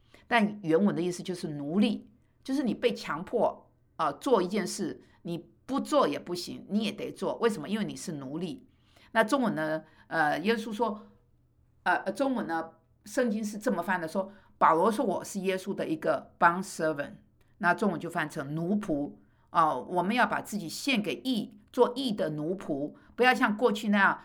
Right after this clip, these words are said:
把自己的肢体呢献给不义，做罪的奴仆。其实，呃，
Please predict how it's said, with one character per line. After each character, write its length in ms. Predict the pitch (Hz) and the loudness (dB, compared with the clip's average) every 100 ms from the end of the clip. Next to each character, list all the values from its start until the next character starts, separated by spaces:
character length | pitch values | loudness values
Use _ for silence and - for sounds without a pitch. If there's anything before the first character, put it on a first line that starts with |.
| - | -2
把 100 | 165 | 0
自 220 | - 254 | 0 -4
己 140 | 214 156 | -4 -4
的 80 | |
肢 200 | 202 226 | -6 -6
体 140 | 208 185 | -8 -6
呢 160 | 151 | -6
献 320 | 165 - 254 190 | -6 -2 -2 0
给 320 | 135 135 - _ _ | -4 -8 -14 _ _
不 160 | - 208 | 2 2
义， 460 | 214 262 208 - - | 4 2 0 -4 -10
做 360 | - 220 147 - | 2 2 2 -4
罪 320 | - 277 185 | -2 0 0
的 200 | - 165 | -2 -2
奴 200 | 147 147 | -2 -6
仆。 320 | 160 151 139 - - - | -6 -8 -8 -12 -20 -14
其 220 | - 170 | -8 -8
实， 140 | - - | -10 -12
呃， 200 | - | -4